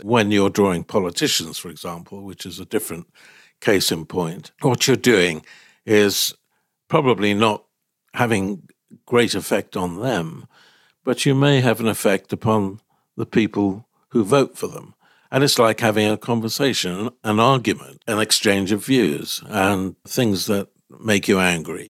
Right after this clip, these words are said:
you want to draw. But in this particular instance, this cartoon, Pope Benedict, it happened not that long after the famous Danish cartoons incident where cartoonists were invited on a Danish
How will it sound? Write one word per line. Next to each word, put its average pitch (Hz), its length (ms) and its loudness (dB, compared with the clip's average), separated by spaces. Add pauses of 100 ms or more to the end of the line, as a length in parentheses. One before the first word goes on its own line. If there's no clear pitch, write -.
(100)
you 107 200 0
want 107 220 0
to 117 100 -8
draw. 107 440 -2 (460)
But 139 120 2
in 147 120 6
this 151 180 4
particular 127 460 2
instance, 90 500 -2
this 113 240 0
cartoon, 92 960 0
Pope - 300 -2
Benedict, 92 480 -8 (420)
it 123 200 0
happened 120 540 -2
not 143 320 0
that 117 220 0
long 104 300 0
after 104 440 0
the 95 440 -4 (360)
famous 101 540 0
Danish 101 460 0
cartoons 87 760 -2
incident 82 600 -8
where 90 400 -12 (560)
cartoonists 90 760 0
were 90 200 -4
invited 90 720 -2 (140)
on 87 100 -14
a 82 60 -12
Danish 87 580 -8